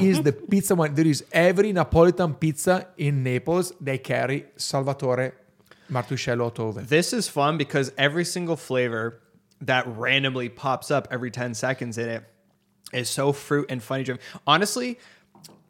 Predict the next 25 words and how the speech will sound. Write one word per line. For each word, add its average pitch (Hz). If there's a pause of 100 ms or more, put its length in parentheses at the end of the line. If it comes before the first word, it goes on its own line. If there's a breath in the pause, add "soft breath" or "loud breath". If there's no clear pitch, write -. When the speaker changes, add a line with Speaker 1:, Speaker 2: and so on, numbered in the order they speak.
(300)
Speaker 2:
this 156
is 226 (340)
perfect 185
for 143
the 135
American 127
palate 120 (100)
'cause 139
the 139
f-, -
like, 143
the, 131 (200)
that 127
fruity 208 (580 loud breath)
and 139
sweet 147
characteristic 160
without 143
the -
sugar 135 (200)
of 117
the 120
sweetness 127
comes 120
out. 113